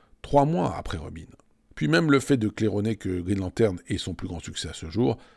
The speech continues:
sert à nier le fait qu'il a travaillé auparavant sur Batman, un personnage qui, déjà à l'époque, marche beaucoup plus fort que Green Lantern. C'est intéressant parce qu'il se trouve que des décennies plus tard, en mille neuf cent quatre-vingt-dix-neuf,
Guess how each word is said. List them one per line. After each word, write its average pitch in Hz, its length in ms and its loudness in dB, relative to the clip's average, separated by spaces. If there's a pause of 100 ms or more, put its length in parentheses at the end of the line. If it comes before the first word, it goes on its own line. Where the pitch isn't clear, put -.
sert 110 240 4
à 90 80 -2
nier 117 280 4
le 95 200 -2
fait 107 260 -2
qu'il 90 160 -6
a 82 60 -6
travaillé 87 480 -4
auparavant 87 440 -6
sur 120 160 -4
Batman, - 400 -6 (440)
un - 60 -6
personnage 101 460 -2
qui, - 320 -6
déjà 92 460 0
à - 40 2
l'époque, 95 480 -2 (180)
marche 92 280 -6
beaucoup 120 360 -2
plus 107 140 -4
fort - 200 -4
que 95 80 -8
Green 85 220 -6
Lantern. - 320 -14 (680)
C'est - 140 0
intéressant 196 420 6
parce - 240 0
qu'il 147 240 0
se - 140 0
trouve 214 240 0
que 131 320 6
des 107 240 2
décennies 104 360 2
plus 95 160 0
tard, 180 240 4
en 123 40 2
mille 110 120 0
neuf 101 120 -4
cent 92 100 -4
quatre-vingt-dix-neuf, 82 1120 -4